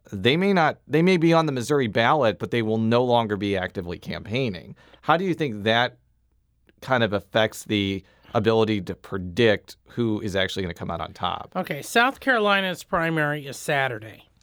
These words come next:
Speaker 2: and I think that's gonna be crucial. If Joe Biden does not win, um, I expect he may drop out, even though he's got more,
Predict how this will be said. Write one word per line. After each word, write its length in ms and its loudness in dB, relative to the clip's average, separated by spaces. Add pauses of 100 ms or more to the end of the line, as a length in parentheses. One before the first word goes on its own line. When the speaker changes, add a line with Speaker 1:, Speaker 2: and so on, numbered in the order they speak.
(360)
Speaker 2:
and 80 -2
I 100 0
think 220 -2
that's 180 -2
gonna 220 0
be 100 -2
crucial. 640 -8
If 220 -4
Joe 260 2
Biden 760 0
does 280 -4
not 360 2
win, 460 -10 (580)
um, 460 -2 (300)
I 280 0
expect 640 -4
he 640 0
may 600 0
drop 420 0
out, 340 0
even 300 -2
though 240 2
he's 280 -4
got 340 -4
more, 580 -4